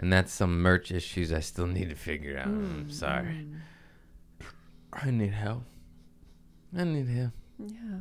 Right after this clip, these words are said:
Speaker 1: How are you?
Speaker 2: I'm holding for sound.
Speaker 1: Holding for sound. Okay. Well, we, we'll stick. I got some things. Don't you worry. Community service. Uh, what?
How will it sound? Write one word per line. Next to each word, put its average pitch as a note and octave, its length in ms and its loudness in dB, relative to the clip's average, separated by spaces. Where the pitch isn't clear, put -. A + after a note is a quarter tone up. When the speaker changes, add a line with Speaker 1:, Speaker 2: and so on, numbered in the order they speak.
Speaker 1:
How D3 240 -2
are G3+ 180 2
you? G3 280 0
Speaker 2:
I'm G#3 140 0
holding A3+ 280 6
for G3 120 -2
sound. F3+ 540 -4
Speaker 1:
Holding G#2+ 320 8
for G#2 140 -4
sound. G#2+ 360 -2
Okay. G2+ 360 6
Well, G2+ 140 8
we, A2+ 220 8
we'll G#2+ 180 4
stick. - 400 0
I F#2+ 100 6
got A#2+ 180 6
some A2+ 200 0
things. F#2 380 -2
Don't G#2+ 220 0
you - 80 -2
worry. F2+ 220 4
Community A#2+ 440 4
service. A2+ 520 2
Uh, F#2 160 10
what? G2+ 340 10